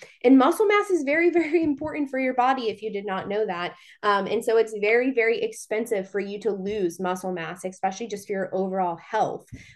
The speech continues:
um, as well. And just for your body, like, mobility and structure, and it's just muscle and being strong is so great for your body, especially as you get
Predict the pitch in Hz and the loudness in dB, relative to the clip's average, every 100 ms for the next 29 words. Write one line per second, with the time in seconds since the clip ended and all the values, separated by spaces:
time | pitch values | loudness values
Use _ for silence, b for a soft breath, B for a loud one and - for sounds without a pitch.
0 | - 196 175 - 185 175 180 190 139 156 | -4 -2 -2 -2 -4 0 2 4 2 -2
1 | - _ _ _ _ _ 233 247 277 339 | -12 _ _ _ _ _ -4 -4 -4 0
2 | 349 285 180 202 233 185 175 - 196 208 | 0 0 -2 0 0 -2 -2 -4 2 2
3 | 196 185 233 202 180 165 190 - 190 220 | 4 4 4 2 -2 -6 -8 -6 -6 -4
4 | - 185 160 156 190 190 185 190 B _ | -4 -4 -4 -4 -2 -2 -2 -8 B _
5 | 214 214 - 220 208 233 262 220 208 208 | -4 -4 -10 -4 0 0 4 2 2 -2
6 | 226 240 240 - - 196 220 190 180 196 | -2 -2 -4 -8 0 2 2 0 -4 -8
7 | - 247 254 196 190 214 185 - - 202 | 0 4 4 2 0 0 0 -4 -6 -2
8 | 196 190 180 180 185 190 190 175 180 185 | 0 0 -2 -6 -4 0 0 0 0 0
9 | 185 170 202 254 269 247 196 190 196 190 | -2 -4 -4 -4 0 0 0 -4 -6 -6